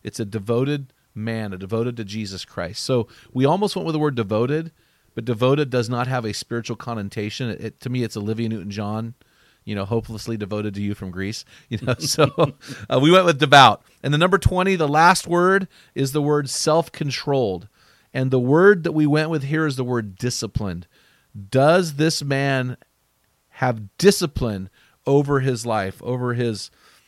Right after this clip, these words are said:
uh, health, over his, uh, spiritual life, over his parenting? Is this man disciplined? So those twenty qualifications, when we fit those within our five essentials, give us an amazing,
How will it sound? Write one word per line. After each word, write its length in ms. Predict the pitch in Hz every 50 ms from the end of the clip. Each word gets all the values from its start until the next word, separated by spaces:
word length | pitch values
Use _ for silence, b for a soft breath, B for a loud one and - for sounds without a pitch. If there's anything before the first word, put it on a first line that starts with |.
| b b b _ -
uh, 160 | 117 110 98
health, 600 | 95 - 117 143 156 160 170 202 202 - - - _ _ _ _ _ -
over 280 | 120 123 120 120 120 120
his, 280 | 127 120 113 101 107
uh, 100 | 110 95
spiritual 540 | - - - - 156 165 175 - - 180 170
life, 400 | 160 160 160 165 170 165 - - -
over 260 | 123 117 110 110 107
his 300 | 110 113 110 101 - - b b b b b b b b
parenting? 500 | - 151 160 165 165 160 - 165 147 -
Is 280 | - 147 165 185 180 160
this 240 | 175 170 - -
man 380 | 151 147 143 143 147 143 143 - - - 110
disciplined? 680 | 104 123 123 - - 117 - - 107 87 82 82 - - _ b b b b
So 220 | b - 139 139
those 320 | 127 135 156 185 208 208 -
twenty 380 | - - 190 190 185 185 180
qualifications, 1200 | 165 - - 180 165 160 160 160 - 147 - - 147 135 143 135 - 143 139 127 123 120 - - b b b b b b
when 160 | 127 123 123 131
we 120 | 147 165
fit 320 | 139 - - 175 165 -
those 240 | - 165 160 160 139
within 160 | 147 147 143
our 140 | 135 131 127
five 340 | - - - 127 135 143 139
essentials, 720 | 143 - - 143 139 135 131 - 123 113 110 107 - - b b b b b b b b
give 180 | 110 131 139 139
us 180 | 139 - - -
an 200 | - 131 120 120 - _ _
amazing, 960 | - 117 117 123 127 139 147 156 170 185 185 175 190 190 190 190 196 196